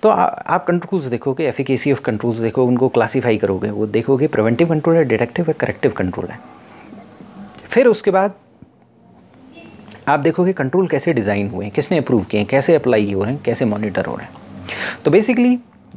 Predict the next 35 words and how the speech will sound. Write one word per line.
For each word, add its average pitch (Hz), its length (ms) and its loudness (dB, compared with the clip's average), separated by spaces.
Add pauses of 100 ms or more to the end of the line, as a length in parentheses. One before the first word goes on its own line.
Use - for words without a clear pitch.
ये 240 500 6
एक 214 300 2
particular 208 360 2
process 190 500 -2
है 208 60 2
जो 180 100 2
आप 135 180 0
फॉलो 110 260 0
करोगे, 98 280 0
यानी 160 200 2
सबसे 175 240 0
पहले 180 200 6
risk 151 220 4
assessment 156 440 0
होगा, 156 240 2
उसके 127 240 -2
बाद 139 120 4
management, 123 520 0
अ, - 920 -18 (260)
के 156 60 2
पास 143 200 2
already 147 420 2
अगर 170 120 6
उसने 160 180 -2
risk 143 280 0
assessment 147 400 -4
कर 135 100 0
रखा 135 240 -2
होगा 131 260 2
तो 139 120 -4
वहाँ 127 160 0
पर 165 140 0
एक 196 260 -4
acceptable 131 540 2
risk, 107 300 0